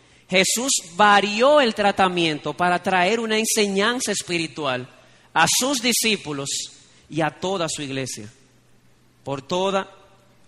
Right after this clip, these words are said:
eh, por todo el tiempo hasta el fin del mundo. Así que hemos dicho que el contexto nos arroja mucha luz acerca de cuál era el propósito de Cristo. Hemos dicho,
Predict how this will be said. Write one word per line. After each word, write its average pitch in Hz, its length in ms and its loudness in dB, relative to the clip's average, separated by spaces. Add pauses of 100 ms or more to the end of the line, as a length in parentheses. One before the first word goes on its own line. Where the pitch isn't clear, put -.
(100)
eh, 120 160 -12
por 147 220 -10
todo 202 220 0
el 196 80 -4
tiempo 185 360 -2
hasta 139 200 -6
el 143 100 -4
fin 160 180 -8
del 147 140 -6
mundo. 113 300 -12 (1600)
Así 190 180 -4
que 208 420 -2 (400)
hemos 214 260 0
dicho 226 320 -2
que 214 140 0
el 202 100 0
contexto 196 840 -2 (460)
nos 190 260 0
arroja 220 460 4
mucha 226 320 -2
luz 180 240 -4
acerca 202 460 -2
de 190 80 -2
cuál 196 280 0
era 202 140 0
el 190 80 -2
propósito 180 640 -4
de 151 120 -6
Cristo. 135 380 -12 (380)
Hemos 196 240 -2
dicho, 220 420 -2